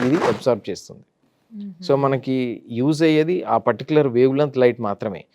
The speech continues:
Speaker 1: సన్‌లైట్‌లో అన్నీ ఉంటాయి, ప్లస్ అల్ట్రావైలెట్ రేడియేషన్ ఉంటుంది. మనం కరెక్ట్ డోస్ ఇవ్వలేము. Whereas ఫోటోథెరపీ అంటే మనకు కరెక్ట్ స్-, ఇరేడియన్స్,
Speaker 2: ఓకే.
Speaker 1: కరెక్ట్ డోస్ ఇచ్చే అవకాశం ఉంటుంది.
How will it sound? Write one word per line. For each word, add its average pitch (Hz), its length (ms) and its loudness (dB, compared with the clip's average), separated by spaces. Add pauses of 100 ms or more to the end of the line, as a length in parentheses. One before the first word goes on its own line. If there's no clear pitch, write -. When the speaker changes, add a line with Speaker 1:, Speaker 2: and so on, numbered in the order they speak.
(220)
Speaker 1:
సన్‌లైట్‌లో 160 500 6
అన్నీ 147 280 2
ఉంటాయి, 160 440 2
ప్లస్ 135 380 0
అల్ట్రావైలెట్ 120 540 2
రేడియేషన్ 101 420 -6
ఉంటుంది. 85 200 -20 (300)
మనం 135 200 -10
కరెక్ట్ 143 280 2
డోస్ 147 340 4
ఇవ్వలేము. 101 300 -2 (680)
Whereas 147 260 4
ఫోటోథెరపీ 156 540 4
అంటే 147 160 0
మనకు 147 220 -2
కరెక్ట్ 127 400 0 (680)
స్-, - 160 -14 (380)
ఇరేడియన్స్, 123 680 2 (240)
Speaker 2:
ఓకే. 214 100 -12
Speaker 1:
కరెక్ట్ 139 360 -2
డోస్ 143 360 4
ఇచ్చే 120 300 -4
అవకాశం 113 480 -2
ఉంటుంది. 87 280 -16